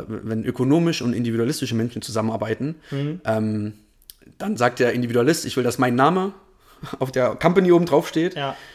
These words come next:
Speaker 1: „Dafür kannst du auch gerne zwanzig Prozent mehr vom Gesamtverdienst haben als ich.“ Und der Ökonomische sagt, „Deal.“
Speaker 2: <laughs>
Speaker 1: Weil der denkt sich, „What the fuck, also ist mir doch egal, welcher Name da drauf steht, Hauptsache ich bin der, der schön abcasht
Speaker 2: Ja,
Speaker 1: und,
Speaker 2: richtig.
Speaker 1: äh, g-, genug Geld bekommt.“ Das heißt,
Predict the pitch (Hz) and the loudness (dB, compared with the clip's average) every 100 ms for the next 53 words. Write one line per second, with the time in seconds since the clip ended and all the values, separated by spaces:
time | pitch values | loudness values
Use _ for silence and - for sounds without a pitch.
0 | - _ 117 135 131 143 143 135 139 135 | -20 _ -2 0 2 2 2 2 2 2
1 | - 135 131 131 135 123 123 123 120 - | 0 -2 0 -2 -2 -2 0 0 -2 -4
2 | 123 117 120 135 165 135 143 131 127 117 | -4 -2 2 2 2 0 0 2 2 2
3 | - 214 - - 120 113 - - 135 160 | 0 -2 -2 -10 -4 -4 -2 0 2 2
4 | 135 127 120 - 110 101 - - 156 180 | 2 0 0 -4 -4 -4 -10 -12 -6 -4
5 | - 277 254 143 185 190 190 165 165 160 | -2 2 6 10 10 10 8 4 4 6
6 | 190 - - 147 143 139 135 151 151 143 | 4 4 2 2 2 0 0 2 4 4
7 | 135 160 143 135 127 139 175 127 117 - | 4 4 4 2 2 2 2 0 -2 -2
8 | 135 127 131 127 123 131 123 120 117 123 | 0 0 -2 -2 -2 0 2 2 0 -2
9 | 110 - 123 165 - 143 139 - 131 113 | -2 -2 -2 -2 -2 -4 -4 -6 -6 -6
10 | 110 110 - 127 123 151 120 127 123 120 | -6 -12 -4 -2 0 0 0 -4 -2 -4
11 | - | -4